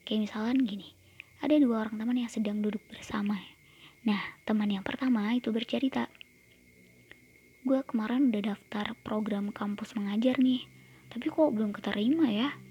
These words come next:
Lalu, teman kedua merespon, "Ya, pantes aja lah. Pengalaman lo masih cetek banget. Mana bisa,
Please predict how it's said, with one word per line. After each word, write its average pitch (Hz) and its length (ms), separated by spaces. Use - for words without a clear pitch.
Lalu, 220 400
teman 208 240
kedua 214 240
merespon, 254 640
"Ya, 240 560
pantes 208 240
aja 220 400
lah. 254 240
Pengalaman 285 640
lo 208 240
masih 220 240
cetek - 320
banget. 202 400
Mana 254 160
bisa, 330 640